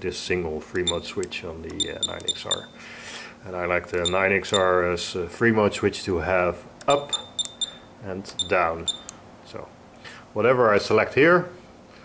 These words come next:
if I select P here, now it goes down.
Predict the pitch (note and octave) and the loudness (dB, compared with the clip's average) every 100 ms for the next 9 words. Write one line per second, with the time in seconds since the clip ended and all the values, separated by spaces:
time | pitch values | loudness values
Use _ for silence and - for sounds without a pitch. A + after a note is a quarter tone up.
0 | - - - - A#2+ G#2+ F#2+ - F#2+ - | -20 -20 -20 -4 0 2 0 -2 -4 -4
1 | - C3 A#2+ B2+ C3+ - - - - - | -2 2 4 6 4 0 -6 -20 -16 -8
2 | - - F#2+ F#2 E2+ F2 E2 - - | -8 -6 -2 0 0 -2 -4 -6 -10